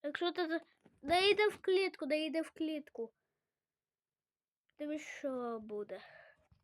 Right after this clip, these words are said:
Не закрили. О! Тут пише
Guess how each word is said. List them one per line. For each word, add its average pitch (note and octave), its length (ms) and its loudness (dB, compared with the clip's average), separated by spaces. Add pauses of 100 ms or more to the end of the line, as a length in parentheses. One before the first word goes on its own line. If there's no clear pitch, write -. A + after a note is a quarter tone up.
(3750)
Не D4+ 160 -2
закрили. E4 600 0 (3500)
О! E4+ 400 2 (3000)
Тут F4 180 -2
пише F4 360 -2